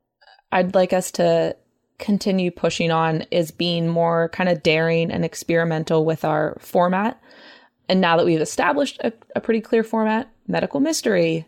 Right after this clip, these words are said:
me as narrator, main participant, oftentimes some kind of expert, like, there is something, I think, that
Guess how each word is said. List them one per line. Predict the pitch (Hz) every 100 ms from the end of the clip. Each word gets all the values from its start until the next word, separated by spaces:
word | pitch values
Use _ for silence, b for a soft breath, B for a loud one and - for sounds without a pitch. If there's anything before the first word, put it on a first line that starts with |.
| -
me | 180 214
as | 226
narrator, | 269 262 196 170 180 180 - _ _ _ -
main | - 208
participant, | 226 240 269 220 185 170 - _ _ -
oftentimes | 175 202 202 214 220
some | 226
kind | 226 240
of | -
expert, | - - 185 170
like, | - 180
there | 208
is | 214 202 180 - B B B B
something, | - 202 185 175
I | 165
think, | 170 -
that | 156 -